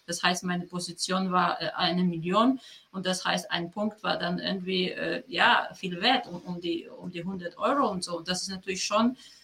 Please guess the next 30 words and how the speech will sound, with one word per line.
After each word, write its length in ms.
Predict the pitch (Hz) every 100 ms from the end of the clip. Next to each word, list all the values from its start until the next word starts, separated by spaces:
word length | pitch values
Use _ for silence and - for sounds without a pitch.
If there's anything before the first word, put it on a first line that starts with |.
| _ -
äh, 160 | 190 202
eine 560 | - 208 208 208 208 208 -
Situation, 640 | 196 202 202 196 190 214 226
wenn 120 | 214
du 100 | 208
da 300 | 196 190 180
sitzt 540 | 175 233 254 - - _
und, 260 | 202 196 -
und 320 | 196 185 - -
irgendwie, 460 | 190 208 208 185 -
du 120 | 190
siehst, 260 | 226 262
der 80 | 202
Kurs 260 | - 247 -
bewegt 380 | 202 202 233 -
sich 180 | 214
um, 140 | 202 190
um 240 | 196 190
zehn 240 | - 202 190
Pips 260 | 285 294 -
und 180 | 214 196
du 60 |
bist 220 | 196 202
da 100 | 202
tausend 500 | 190 208 196 196 185
Euro 280 | 196 190 185
vorne, 400 | 180 190 214 220
tausend 320 | 185 180 185 -
Euro 180 | 180
hinten. 440 | 175 240 262 190